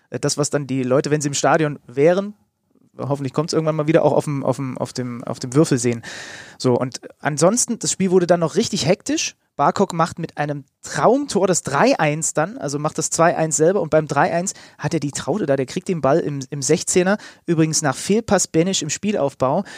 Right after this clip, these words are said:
und das war, jetzt lass mich nicht lügen, die Gladbacher sind das Team, das die meisten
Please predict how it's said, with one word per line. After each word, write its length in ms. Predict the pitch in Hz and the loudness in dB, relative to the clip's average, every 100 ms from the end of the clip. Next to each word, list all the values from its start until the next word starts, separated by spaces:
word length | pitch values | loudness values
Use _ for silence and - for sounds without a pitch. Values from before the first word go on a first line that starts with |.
| - - | -20 -2
und 220 | 160 156 | 2 4
das 260 | 147 139 | 2 2
war, 380 | 131 156 180 247 | 4 4 4 2
jetzt 240 | 262 143 - | -2 -2 2
lass 200 | 151 - | 2 2
mich 120 | 190 | -2
nicht 180 | 180 156 | -2 -2
lügen, 280 | 170 220 185 | -2 -2 -4
die 120 | 151 | -6
Gladbacher 520 | - - - 147 170 | -4 -2 0 2 2
sind 240 | 156 151 - | 0 -2 -2
das 260 | 196 - | -2 0
Team, 420 | - 202 175 180 247 - _ _ _ | -2 -2 -2 -4 -8 -16 _ _ _
das 280 | 160 - - | 0 0 -2
die 160 | 170 | -4
meisten 560 | 160 170 285 330 - | 0 4 4 2 -2